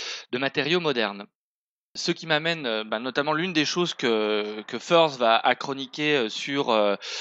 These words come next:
sur Annie Seris, euh, c'est, euh, le travail de Nicolas Dessault, le dodécaèdre.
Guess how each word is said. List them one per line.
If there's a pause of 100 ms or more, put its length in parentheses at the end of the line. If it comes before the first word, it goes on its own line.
(180)
sur
Annie
Seris,
euh,
c'est,
euh,
le
travail
de
Nicolas
Dessault,
le
dodécaèdre.